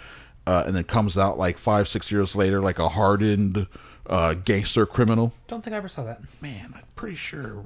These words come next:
Speaker 1: we saw it together, but I only saw that one time. Really good movie called A Prophet, being remade,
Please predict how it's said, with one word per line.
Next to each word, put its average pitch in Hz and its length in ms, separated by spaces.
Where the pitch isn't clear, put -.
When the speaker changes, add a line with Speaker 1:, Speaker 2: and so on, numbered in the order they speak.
Speaker 1:
we 101 200
saw 101 260
it 95 40
together, 85 320
but 92 120
I - 20
only 151 120
saw 104 220
that 82 160
one 78 160
time. 78 320
Really 170 380
good 117 180
movie 85 240
called 92 320
A 78 140
Prophet, 73 480
being 117 260
remade, 123 540